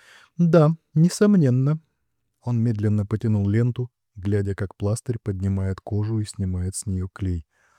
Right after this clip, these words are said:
«О-о-о!» «Может, сразу одним резким рывком?» «Не вздумай!» «Этот пластырь нужно менять чаще, чем тот на спине. Такие живописные окрестности». Пластырь оторвался, обнажив четыре дюйма рваной раны, стянутой стежками.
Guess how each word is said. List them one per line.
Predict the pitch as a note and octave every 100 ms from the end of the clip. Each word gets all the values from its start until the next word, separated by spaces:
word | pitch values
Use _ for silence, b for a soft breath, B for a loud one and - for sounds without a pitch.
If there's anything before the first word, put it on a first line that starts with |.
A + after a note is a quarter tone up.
| b b b
«О-о-о!» | A#3 G#3 F#3+ G3 G3 F3 E3+ E3 - b b b b b _ A2
«Может, | G#2+ A2+
сразу | - A#2 B2 A2+ A2
одним | G2+ G2+ G2+
резким | G2+ - G#2 G2
рывком?» | G#2 - B2 B2 A#2+ _ _ -
«Не | D3+ G3
вздумай!» | F#3+ F#3+ F3+ B2 A2 A2 _ _ _ _ _ -
«Этот | G#2+ A2 -
пластырь | A2+ A#2 - G#2+
нужно | G2+ G#2 G#2
менять | G#2+ G#2+ G#2+
чаще, | - A#2 F#2 - F#2+
чем | - G#2
тот | - G#2 G#2
на |
спине. | F#2 - A2+ G#2+ F2+ - _ _ _
Такие | - G#2 A2+ G2+
живописные | G2 G2+ G#2 G#2+ - G2
окрестности». | G#2+ A2 G2+ - G2+ - G#2+ b b b b
Пластырь | A#2 A#2+ - A#2+ A#2
оторвался, | B2 A#2 A#2 C3 B2+ A#2+
обнажив | G#2+ G#2+ A2 G#2 A2
четыре | - G#2 A2+ G#2+
дюйма | A2 A2 G#2
рваной | G#2 G#2+ G#2+ G#2+
раны, | A2+ A#2 A2
стянутой | - G#2+ G2+ G2 G#2+
стежками. | - - - - G2 F2+ F2